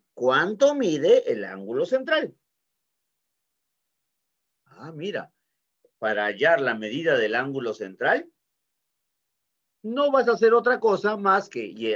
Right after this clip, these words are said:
si tú ya te aprendiste la medida del ángulo exterior en un polígono,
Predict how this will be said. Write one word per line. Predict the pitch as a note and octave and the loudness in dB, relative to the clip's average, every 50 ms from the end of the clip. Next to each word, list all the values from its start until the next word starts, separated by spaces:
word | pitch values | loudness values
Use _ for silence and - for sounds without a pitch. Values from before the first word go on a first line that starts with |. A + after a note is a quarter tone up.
| - - | -4 -6
si | - - A2+ G#2+ A2 - _ | -10 -14 -12 -12 -14 -16 _
tú | _ C4 C#4 | _ -4 0
ya | D4 C#4+ C#4 | 2 2 2
te | C#4 | 2
aprendiste | C#4 C4+ C4 B3+ B3+ C4 C#4 A#3 D3+ - - A#2 G2+ - _ _ _ _ _ _ _ _ _ _ _ | 0 2 2 2 2 0 -2 -6 -6 -8 -10 -10 -10 -12 _ _ _ _ _ _ _ _ _ _ _
la | C3 C#3 C#3+ | -4 -2 -2
medida | C#3+ C#3+ C#3 D3 F#3+ A#3 B3+ B3+ | -2 -2 -4 -4 0 0 2 2
del | A3 G3 F3+ G3 | 2 0 0 0
ángulo | G#3+ A#3 B3 B3 B3+ A#3 A#3 | 0 0 -2 -2 0 2 2
exterior | G#3 - - G#3 G#3 A#3 A#3+ G#3+ D#3+ C3+ - _ _ _ _ _ _ _ _ - | 0 2 0 -2 2 2 4 2 2 0 -2 _ _ _ _ _ _ _ _ -14
en | A2+ C#3 | -10 -8
un | G3+ G#3+ F#3+ | -8 -4 -2
polígono, | G#3+ G3 A3 B3+ C4 A3+ G3 E3 D#3 D#3+ F#3 A3+ A#3+ _ | -2 0 0 -2 -2 2 2 2 2 2 -4 -10 -12 _